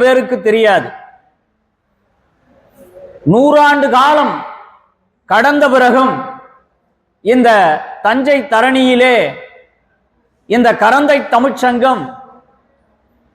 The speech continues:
வீடு நடைபோற்று கொண்டிருக்கிறது. அந்த தமிழ்த்தாய் வாழ்த்து பாடப்பட்ட அரங்கிலே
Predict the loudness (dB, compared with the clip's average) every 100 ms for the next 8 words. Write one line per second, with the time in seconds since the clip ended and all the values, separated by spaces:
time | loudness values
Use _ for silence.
0 | _ 0 2 2 2 2 2 0 0 -4
1 | -4 0 0 0 0 -2 -2 -10 -18 _
2 | _ _ _ _ _ _ _ _ _ _
3 | _ _ _ _ _ -20 _ _ _ _
4 | _ _ _ -20 -20 _ _ _ _ -20
5 | _ _ _ _ _ _ _ -10 -2 0
6 | 0 0 0 0 0 2 2 2 0 -2
7 | -2 -2 -2 -4 -12 -20 _ _ _ _
8 | _ _ _ _ _ _ _ _ _ 2
9 | 2 2 0 -2 0 0 2 0 -2 0
10 | 0